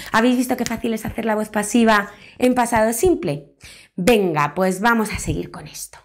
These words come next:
Es tu turno.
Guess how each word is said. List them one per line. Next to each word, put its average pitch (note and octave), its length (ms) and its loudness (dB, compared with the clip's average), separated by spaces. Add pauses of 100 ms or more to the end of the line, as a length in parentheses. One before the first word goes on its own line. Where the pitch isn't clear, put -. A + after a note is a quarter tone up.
(840)
Es A4+ 460 -8 (600)
tu A#3+ 220 -2
turno. D#3 460 -6